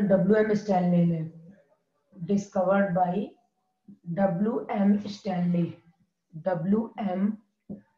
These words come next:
Stanley। एमडब्ल्यू और डब्ल्यू एम में याद रखना, Stanley। इन्होंने first time, इन्होंने first time tobacco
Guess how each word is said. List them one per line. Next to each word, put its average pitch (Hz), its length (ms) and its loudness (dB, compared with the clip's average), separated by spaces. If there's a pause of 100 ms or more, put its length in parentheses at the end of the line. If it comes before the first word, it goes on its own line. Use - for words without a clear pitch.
(120)
Stanley। 190 500 -2 (300)
एमडब्ल्यू 240 440 4
और 247 100 8
डब्ल्यू 226 260 4
एम 247 100 2
में 247 100 0
याद 233 220 2
रखना, 240 260 -4 (800)
Stanley। 180 640 -6 (460)
इन्होंने 247 500 2 (720)
first - 380 0
time, 104 340 -2 (680)
इन्होंने 196 360 -4 (800)
first 254 320 -4 (100)
time 202 300 -4 (720)
tobacco 220 500 0